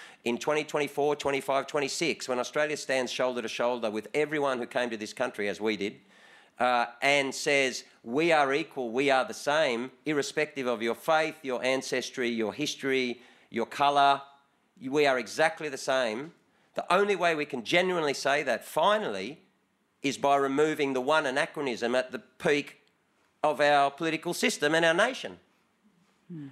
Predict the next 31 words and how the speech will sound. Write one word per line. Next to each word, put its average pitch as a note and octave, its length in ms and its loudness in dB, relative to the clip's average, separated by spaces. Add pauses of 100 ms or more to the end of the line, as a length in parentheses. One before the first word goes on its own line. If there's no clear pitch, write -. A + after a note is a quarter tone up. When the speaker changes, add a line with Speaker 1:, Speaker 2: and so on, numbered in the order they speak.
(140)
Speaker 1:
And F3 160 0
when B3 140 4
we B3 80 0
do E3 200 0
that, G3+ 460 2 (400)
just A3+ 280 0
symbolically, E3+ 1000 0 (800)
that's F#3+ 500 -2 (880)
profound. F#3 580 0 (920)
Because - 240 -6 (140)
every G#3+ 540 2
person F#3+ 520 -2
in D3+ 120 0
the C3+ 60 0
country, D3 560 -2
irrespective E3 440 0
of B2+ 60 -4
where F3+ 220 2
they've F3+ 180 -2
come E3 180 -2
from D3 180 -6
or C3 80 2
how C#3 180 2
they've, C3 200 -2 (160)
how C#3+ 120 -2
long C3+ 140 0
they've G#2+ 180 -2
been B2+ 220 0
here, G#2 380 -2 (240)
can B2+ 200 -2
say, C#3 640 0